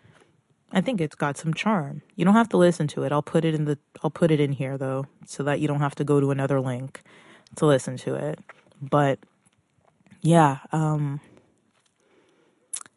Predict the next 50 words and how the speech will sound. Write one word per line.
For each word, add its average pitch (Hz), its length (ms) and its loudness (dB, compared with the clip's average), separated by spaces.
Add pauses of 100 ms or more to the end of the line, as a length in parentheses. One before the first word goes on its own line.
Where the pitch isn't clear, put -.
(600)
see, 240 180 0
this 240 220 2
is 247 100 0
where 196 160 4
I 180 60 6
ramble. 151 500 0
But 165 120 -2
the 202 120 6
effect, 202 480 2
effectively, 196 600 0
what 170 140 0
I 175 80 0
did 165 140 2
with 170 120 -2
that 156 160 -4
track 147 480 -6
was 156 120 -2
that 156 120 -2
I 147 40 -2
experimented. 143 920 -8 (520)
I 170 120 2
did 170 160 -2
something 170 260 -2
slightly 156 420 -2
different. 156 520 0
I 160 120 0
didn't 175 220 2
go 170 200 2
in 170 120 2
with 170 100 -2
the 160 100 -2
same 160 240 0
approach 156 440 -2
of, 143 140 -6
"Let 165 120 0
me 165 120 0
just 151 200 -4
cut - 240 -8
this 151 220 -8
up 196 260 -4
and 156 140 0
then 151 140 0
let 160 100 2
me 156 140 0
put - 240 -2
my 156 120 0
kick - 460 -4 (300)
and 165 160 2
snare 147 380 0
here." 139 420 -6